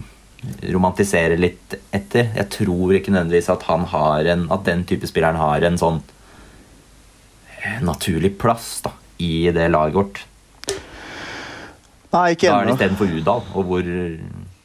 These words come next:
Speaker 1: ja, ikke sant?
Speaker 2: Det, det kan jo komme med, hvis vi fortsetter den utviklingen vi gjør nå, og klarer å etablere oss som et, eh, ålreit,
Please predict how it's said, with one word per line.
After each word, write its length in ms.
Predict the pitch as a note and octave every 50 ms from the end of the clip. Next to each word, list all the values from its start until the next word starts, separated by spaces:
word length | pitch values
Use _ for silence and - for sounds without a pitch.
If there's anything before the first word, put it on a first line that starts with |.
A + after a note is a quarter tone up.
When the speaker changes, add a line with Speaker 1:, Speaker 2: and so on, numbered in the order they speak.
| _ _ _ _ _ _ _ _ _ - - - -
Speaker 1:
ja, 80 | G3
ikke 100 | F#3+ F#3
sant? 240 | - G2 G2 - - - _ _
Speaker 2:
Det, 100 | - C3 - - C#3 D3
det 140 | C#3 C#3 -
kan 240 | - C#3+ B2 A2+ A#2
jo 120 | C3 C3+
komme 460 | C3 - - B2 G2+ G2+ G2 G2 G#2+ G#2 - - _
med, 400 | A#2 A2+ A2+ A2 A2 G#2+ G#2 G#2
hvis 180 | G#2+ G#2 -
vi 60 | A#2+ G#2+
fortsetter 480 | - A#2 A2 - - A2+ G2 - G#2+ G#2
den 100 | G#2 G2+
utviklingen 560 | F#2+ - - G2+ - G#2 G2+ G2+ G#2 G#2+ G#2+
vi 80 | G#2+
gjør 140 | G#2+ G#2+ G#2+ A2+
nå, 140 | A#2 B2
og 80 | A#2 A2
klarer 300 | - B2 A2 G#2 G2 G2
å 60 | G2 F#2+
etablere 420 | - G#2+ G2 F#2+ G2+ F#2+ F#2+ G2+
oss 140 | G2 F#2+ -
som 60 | G#2+
et, 280 | G2+ - - _ - -
eh, 400 | G#2 G2 G2 F#2+ F#2+ F#2+ F#2+ F#2+ F#2+ - - - - - _ - - _ _ _ _ _ _ _
ålreit, 360 | - G2+ G#2 G#2+ A2 A2 A2